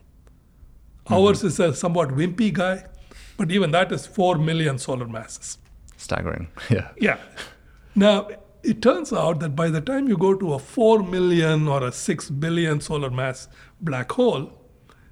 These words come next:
Speaker 2: even this so-called event horizon, small though it is, can be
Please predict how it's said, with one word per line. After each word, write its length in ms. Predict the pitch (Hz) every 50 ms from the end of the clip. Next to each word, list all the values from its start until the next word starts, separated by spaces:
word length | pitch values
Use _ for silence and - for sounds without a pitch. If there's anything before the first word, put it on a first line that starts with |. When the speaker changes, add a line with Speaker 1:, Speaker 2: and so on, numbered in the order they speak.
| - - - - - - _ _ _ _ -
Speaker 2:
even 340 | - 214 269 277 254 226 196
this 320 | 190 139 - - - - - - -
so-called 520 | - - 214 196 190 - 202 175 175 - -
event 320 | 233 214 202 202 190 165 -
horizon, 720 | - 160 139 135 139 185 226 233 - - 127 117 123 147 - - - _ _ _ _ - - - - _ _ _ _ - _ _ - - - _ _ _ _ _ _ _ _ _ _ _ _ _ _ _ _ _ -
small 540 | - - - - - 156 156 175 202 214 202
though 180 | 156 170 160 156
it 180 | 143 131 127 -
is, 380 | - 311 202 143 143 - - - - _ _ _ _ _ _ _ _ _ _ -
can 520 | - - - 180 226 262 285 285 285 240
be 420 | 170 202 202 208 208 233 302 -